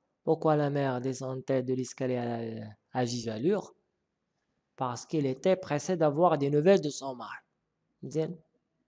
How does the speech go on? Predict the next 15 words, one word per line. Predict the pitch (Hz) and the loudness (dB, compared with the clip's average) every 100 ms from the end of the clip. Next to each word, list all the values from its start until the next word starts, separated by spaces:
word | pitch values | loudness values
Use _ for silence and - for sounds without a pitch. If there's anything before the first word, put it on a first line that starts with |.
| _ _ _ 135 | _ _ _ -10
جواب | 135 156 185 185 - _ _ _ _ _ _ _ _ - | -2 2 2 0 -16 _ _ _ _ _ _ _ _ -4
impeccable. | 180 175 131 101 92 _ _ _ _ _ _ _ - | -2 -2 -4 -6 -12 _ _ _ _ _ _ _ -12
Relever | 151 208 226 214 208 | 0 2 4 4 6
dans | 196 | 8
le | 185 190 | 6 4
texte | 226 - - | 2 0 -4
deux | 147 190 175 | 2 4 4
énoncés | 165 165 165 208 208 | 2 0 0 -2 -2
qui | - 165 | -2 -2
montrent | 185 190 - | -2 -2 0
la | 156 156 | 2 4
joie | 175 185 165 | 4 4 4
de | 151 147 143 | 2 2 2
la | 135 123 | 0 -2
mère. | - - - | -8 -16 -16